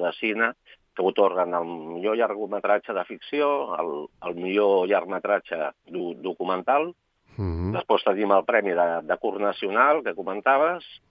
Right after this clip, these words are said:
Speaker 2: El curt,
Speaker 1: el de,
Speaker 2: el, el curt
Speaker 1: el de curt
Speaker 2: internacional. Mhm.
Speaker 1: curt internacional, i el, i la secció
Speaker 2: Fem
Speaker 1: també
Speaker 2: cine.
Speaker 1: oficial de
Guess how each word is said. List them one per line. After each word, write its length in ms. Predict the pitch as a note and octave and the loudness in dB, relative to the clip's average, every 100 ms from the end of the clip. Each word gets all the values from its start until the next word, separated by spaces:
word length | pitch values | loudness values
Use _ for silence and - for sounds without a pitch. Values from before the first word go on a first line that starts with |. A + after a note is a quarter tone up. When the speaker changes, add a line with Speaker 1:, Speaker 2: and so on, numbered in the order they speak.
| _ - | _ -8
Speaker 2:
El 120 | F#2+ | -6
curt, 280 | - A2 F2+ | 0 2 4
Speaker 1:
el 60 | G2+ | 2
de, 60 | |
Speaker 2:
el, 60 | E2 - _ - - | 0 -2 _ -20 -14
el 80 | F2+ | -6
curt 120 | A2+ | 0
Speaker 1:
el 40 | |
de 60 | - - - | 2 4 4
curt 120 | G#2 | 4
Speaker 2:
internacional. 360 | C3 C3 E3 E3+ _ - | 4 4 0 -4 _ -12
Mhm. 180 | G#2 F#2+ | -8 0
Speaker 1:
curt 220 | G2+ G2+ | 2 2
internacional, 840 | G2+ A2+ A2 A#2+ C#3 D3 E3+ F#3+ - | 2 0 2 0 0 -2 0 -2 -2
i 100 | A2 | 2
el, 360 | G#2 G#2 G2+ - | 4 4 0 -4
i 80 | A2 | -6
la 140 | G#2+ G#2+ | -2 -2
secció 680 | - G#2 - B2 C3 D3 - _ - _ | -2 -6 -6 0 2 2 0 _ -20 _
Speaker 2:
Fem 120 | - B2+ | -2 0
Speaker 1:
també 80 | G#2 | 2
Speaker 2:
cine. 260 | A2+ G#2 F2 | 2 2 0
Speaker 1:
oficial 680 | - - B2+ C3 C3 D3+ | -4 -2 2 4 4 2
de 120 | C#3+ | -6